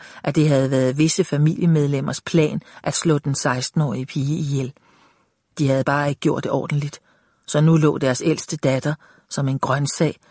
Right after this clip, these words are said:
på Rigshospitalets neuromedicinske afdeling. "Hun lå på maven," forklarede Storm og pegede på et sted til højre for dem et stykke ude i fjorden.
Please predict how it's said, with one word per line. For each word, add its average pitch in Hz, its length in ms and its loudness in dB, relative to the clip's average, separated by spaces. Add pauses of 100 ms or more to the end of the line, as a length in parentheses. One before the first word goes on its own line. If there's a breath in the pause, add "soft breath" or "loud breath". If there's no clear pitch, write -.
(120 soft breath)
på 151 100 -2
Rigshospitalets - 920 -2
neuromedicinske 147 1160 -2
afdeling. 139 540 -6 (960)
"Hun 180 140 4
lå 185 160 6
på 196 140 2
maven," 165 500 6 (440)
forklarede 117 440 -2
Storm 143 460 0
og 147 120 -2
pegede 139 380 0
på 151 140 -2
et 135 120 0
sted 143 280 2
til 147 120 -2
højre 143 400 0
for 127 240 -2
dem 143 140 -6
et 151 120 -2
stykke 139 340 0
ude 139 180 -2
i 131 40 -2
fjorden. 131 480 -6